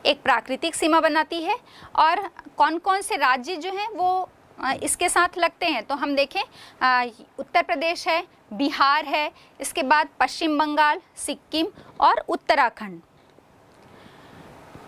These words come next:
फिर आ जाते हैं हम अगला म्यांमार। एक हजार छः सौ तैंतालीस किलोमीटर की, अ, कुल लंबी, अ, सीमा रेखा बनती है म्यांमार के साथ। कौन कौन से राज्य,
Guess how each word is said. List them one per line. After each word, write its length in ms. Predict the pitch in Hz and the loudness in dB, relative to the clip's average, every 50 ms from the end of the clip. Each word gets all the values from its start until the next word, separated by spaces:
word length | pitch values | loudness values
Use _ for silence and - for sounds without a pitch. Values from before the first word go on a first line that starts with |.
| - - - - | -20 -16 -2 2
फिर 140 | 339 370 | 4 4
आ 120 | 359 339 330 | 6 4 4
जाते 240 | 339 349 339 - 381 | 4 2 2 2 0
हैं 80 | 381 | 0
हम 140 | 381 370 349 | 2 2 2
अगला 200 | 339 320 349 403 539 - - - - - - | 2 4 2 0 0 -2 -8 -16 -14 -8 -2
म्यांमार। 520 | 262 277 294 269 262 254 240 220 208 190 - _ _ _ _ _ _ _ _ _ _ _ _ - - - - - - - - - - - - - - - | 0 2 2 2 2 0 0 -2 -2 -6 -12 _ _ _ _ _ _ _ _ _ _ _ _ -20 -20 -20 -20 -20 -20 -20 -20 -20 -20 -20 -20 -12 -2 2
एक 280 | 285 320 359 - - | 2 2 2 2 0
हजार 280 | 320 302 381 359 381 - - | 2 4 4 4 2 0 -6
छः 240 | - - 330 302 330 | -4 0 0 0 0
सौ 180 | - - 381 381 | 2 0 0 0
तैंतालीस 500 | - - 339 277 254 262 320 381 - - | 0 0 0 0 2 0 -2 -6 -6 -6
किलोमीटर 520 | - 349 339 339 339 339 294 - 311 339 | -4 -2 -2 0 -2 -2 0 0 0 -2
की, 240 | 311 _ - 370 440 554 - _ _ - _ _ - | -2 _ -4 -4 -4 -4 -6 _ _ -20 _ _ -2
अ, 220 | 254 254 254 262 262 - - | 0 0 2 0 -2 -2 -2
कुल 140 | 359 381 | 0 0
लंबी, 640 | 381 392 359 320 269 262 262 262 320 349 370 381 - - _ _ - - | 0 2 0 0 -2 -2 -2 -2 -2 -2 -2 -2 -4 -8 _ _ -14 -10
अ, 120 | 233 220 | -10 -6
सीमा 320 | 220 - - 302 277 302 302 | -4 0 4 6 6 6 6
रेखा 280 | 285 294 294 - 349 | 4 2 0 0 0
बनती 380 | 302 233 247 254 269 - 320 311 | 0 2 0 0 0 0 -2 0
है 160 | 269 349 523 - _ _ _ _ _ _ _ _ _ _ _ _ _ _ _ _ _ _ - 247 | 2 0 0 0 _ _ _ _ _ _ _ _ _ _ _ _ _ _ _ _ _ _ -10 -2
म्यांमार 440 | 247 254 254 254 254 254 254 269 311 | 0 0 0 2 2 2 2 2 0
के 160 | - 330 330 | -2 -4 -4
साथ। 220 | - - 320 349 - - - _ _ _ _ _ _ - | 0 0 0 0 -2 -4 -12 _ _ _ _ _ _ 2
कौन 220 | 277 294 311 330 | 2 2 2 2
कौन 220 | - 330 330 330 | 2 2 2 2
से 160 | 339 - 381 339 | 0 -2 -2 0
राज्य, 480 | 247 269 247 254 240 233 277 330 349 | 2 2 2 2 0 -4 -8 -8 -8